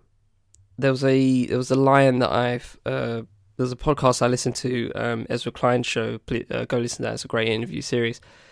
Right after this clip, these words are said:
um, featuring one of my favorite writers, uh, Ezra Klein, and, uh,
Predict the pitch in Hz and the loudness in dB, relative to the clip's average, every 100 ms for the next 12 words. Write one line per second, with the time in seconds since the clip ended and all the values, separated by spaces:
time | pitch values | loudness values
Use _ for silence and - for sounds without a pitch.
0 | _ - 117 120 117 117 113 - 123 120 | _ -2 2 4 2 0 -2 -2 -2 -2
1 | 113 110 127 113 117 117 113 113 - 113 | -4 -2 -2 -2 0 0 0 -4 -4 -4
2 | 110 110 _ _ 123 - - 127 117 113 | -4 -6 _ _ -8 -8 -4 -2 0 -2
3 | 113 110 107 | -2 -2 -2